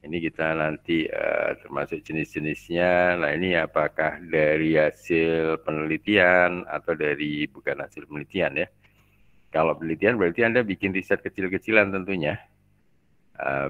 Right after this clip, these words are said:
bikin riset kecil-kecilan sekarang saya kira sangat mudah sekali karena eranya juga sudah era industri four point oh ya, termasuk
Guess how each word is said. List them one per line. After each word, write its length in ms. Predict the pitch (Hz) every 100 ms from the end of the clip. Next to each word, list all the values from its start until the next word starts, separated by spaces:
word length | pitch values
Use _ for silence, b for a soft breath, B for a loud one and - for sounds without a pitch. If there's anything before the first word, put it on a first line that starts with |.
| 67
bikin 240 | 71 82
riset 240 | 76 - 82
kecil-kecilan 720 | 87 82 82 - 85 113 117
sekarang 400 | 85 87 127 113
saya 240 | 90 82
kira 240 | 78 85 107
sangat 320 | 85 82 80 87
mudah 320 | 82 80 73
sekali 640 | - 78 78 85 170 196 _ _
karena 320 | 73 76 78
eranya 540 | 78 78 73 76 80 78
juga 340 | - - 73 -
sudah 580 | - - 73 71 69 69 - _ _ _ _ _ _ _
era 400 | 69 67 71 69
industri 640 | 69 71 67 - 78 76
four 160 | - 73
point 300 | 78 73 73 -
oh 320 | 87 92 101 101 _
ya, 300 | - 82 - -
termasuk 640 | 80 76 71 85 71 -